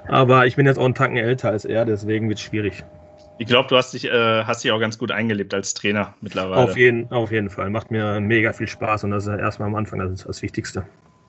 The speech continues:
Speaker 2: Jetzt ist meine Frage an dich: Wie können wir dich denn als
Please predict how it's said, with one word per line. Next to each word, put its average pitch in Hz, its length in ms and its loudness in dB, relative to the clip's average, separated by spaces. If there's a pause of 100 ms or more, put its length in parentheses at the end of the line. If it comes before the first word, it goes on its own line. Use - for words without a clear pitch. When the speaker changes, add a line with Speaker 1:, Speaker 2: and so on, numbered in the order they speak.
(1400)
Speaker 2:
Jetzt 147 240 0
ist - 400 -6
meine 135 320 2
Frage 147 300 -2
an 127 120 -4
dich: 135 380 -8
Wie 120 160 -10
können 135 240 -4
wir 131 80 -2
dich 117 280 -8
denn 160 180 -2
als - 400 -8